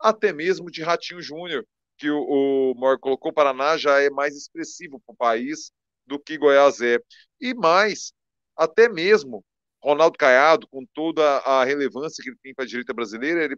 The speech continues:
parte atrás de Hamilton Mourão, que vai estar um senador de meio de mandato pelo Rio Grande do Sul, um estado que várias vezes conseguiu se impor nacionalmente, até por meio de golpe.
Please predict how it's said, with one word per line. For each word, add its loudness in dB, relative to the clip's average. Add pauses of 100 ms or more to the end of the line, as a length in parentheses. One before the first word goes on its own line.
parte 2
atrás 0
de -2
Hamilton 0
Mourão, 2 (500)
que -10
vai 4
estar 0
um -6
senador 0
de -8
meio -2
de -10
mandato 0 (500)
pelo 6
Rio 4
Grande -2
do -10
Sul, -6 (340)
um -16
estado 0
que -12
várias 0
vezes -8
conseguiu -8
se -14
impor -4 (360)
nacionalmente, -6 (240)
até -8
por -16
meio -6
de -10
golpe. 0